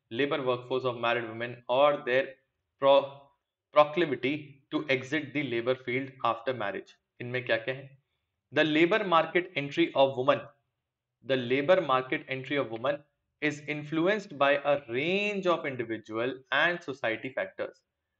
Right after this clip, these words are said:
जो कि ultimately शादी की हुई महिलाएं यानी कि शादीशुदा महिलाओं को थोड़ा सा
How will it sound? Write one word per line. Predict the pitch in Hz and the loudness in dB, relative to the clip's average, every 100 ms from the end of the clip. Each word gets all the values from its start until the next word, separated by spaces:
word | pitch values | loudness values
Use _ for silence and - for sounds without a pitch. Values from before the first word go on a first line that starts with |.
| _ _ | _ _
जो | 113 139 131 | -4 -4 -2
कि | 175 190 - - - | -2 -4 -8 -18 0
ultimately | 143 151 143 123 120 131 135 135 | 0 0 -4 -8 -8 -8 -8 -10
शादी | - - - 123 139 175 | -16 -16 -4 -2 0 -2
की | 156 139 123 | -2 -8 -8
हुई | 127 117 | -8 -10
महिलाएं | 107 104 107 135 127 | -10 -8 -4 -4 -4
यानी | 117 110 | -6 -8
कि | 120 | -12
शादीशुदा | 117 - 117 117 156 - 117 113 | -14 -8 -6 -4 -6 -6 -6 -6
महिलाओं | 104 101 101 98 - | -6 -8 -8 -8 -2
को | 156 170 - _ _ _ | -2 -2 -6 _ _ _
थोड़ा | 208 196 | 2 4
सा | 190 | 4